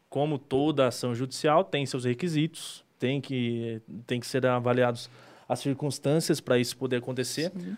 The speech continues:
Speaker 1: mas é possível e acontece muito na prática essa situação do, da sociedade não acer-, não aceitar o herdeiro que, contratualmente falando, já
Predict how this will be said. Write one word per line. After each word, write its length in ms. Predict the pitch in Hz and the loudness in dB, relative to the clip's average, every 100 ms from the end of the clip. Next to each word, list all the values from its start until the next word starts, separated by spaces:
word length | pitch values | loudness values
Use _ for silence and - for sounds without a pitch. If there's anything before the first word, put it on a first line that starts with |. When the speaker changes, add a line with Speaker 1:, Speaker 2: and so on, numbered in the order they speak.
| - | -6
Speaker 1:
mas 460 | 131 131 190 - - | 0 2 2 -2 -12
é 260 | - 127 131 | -4 0 0
possível 760 | - - 147 - 151 170 214 - | -2 -4 -2 0 -2 6 6 4
e 200 | 165 175 | 2 2
acontece 680 | 175 190 185 165 180 185 | 2 -2 2 6 6 4
muito 440 | 208 165 190 220 185 | 2 6 6 4 2
na 100 | 165 | 0
prática 580 | - 131 151 - 196 196 | 2 2 2 -2 -10 -8
essa 240 | 143 135 147 | -6 -4 -6
situação 560 | - 160 156 143 139 | -2 -2 -2 -2 -2
do, 300 | 147 151 156 | 0 0 2
da 100 | 147 | 0
sociedade 680 | 139 151 - 160 127 143 156 | 0 0 0 2 4 4 2
não 140 | 160 160 | 0 0
acer-, 320 | 151 165 151 _ | 0 -2 -4 _
não 280 | - 143 147 | -10 -4 0
aceitar 560 | 160 - 165 160 143 151 | 0 2 0 2 2 4
o 160 | 151 | 4
herdeiro 460 | 156 147 127 131 131 - - - _ | 4 4 2 2 0 -12 -20 -20 _
que, 1000 | - 135 131 131 127 123 120 117 110 110 110 - | -4 0 2 2 2 2 2 0 -2 -4 -8 -2
contratualmente 1000 | 143 147 - 147 - 139 127 123 127 - | 0 0 2 2 2 0 2 0 -2 0
falando, 460 | 135 120 120 131 | 0 2 0 -2
já 420 | 127 131 135 - | -4 -4 -6 -8